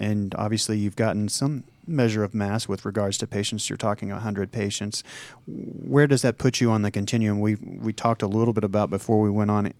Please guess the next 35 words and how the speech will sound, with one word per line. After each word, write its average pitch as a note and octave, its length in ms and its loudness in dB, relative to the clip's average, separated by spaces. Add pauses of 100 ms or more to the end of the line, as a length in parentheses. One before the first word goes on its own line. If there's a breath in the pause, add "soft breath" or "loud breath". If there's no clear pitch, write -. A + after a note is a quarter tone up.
(200)
air A2+ 420 2 (360 loud breath)
about, G#2+ 400 2 (220)
you A#2 120 -6
know, A#2+ 100 -4
that A#2+ 220 -2
process A#2+ 540 2
from G2 440 -4
idea G#2+ 720 6
to G2+ 540 0
it G#2 260 -6
being G#2+ 220 -4
a F#2+ 60 -4
solution G#2+ 500 -4
that's F#2+ 160 -6
actually G#2 360 -4
available F#2+ 600 -4
on F#2+ 160 -4
a F#2 80 -4
ri-, G2 320 -2 (100)
a G#2+ 80 -4
broad G#2 360 -2
scale G#2+ 540 0
to G2+ 280 -4
the, G2 260 -4
the G#2+ 140 -6
patients G#2 420 -6
in G2 120 -4
the F#2+ 80 -4
community. G#2 600 -2
So A2+ 200 -2
where B2+ 200 4
do C3+ 60 0
we A#2 100 2
stand A2 440 -2
now G2 340 -6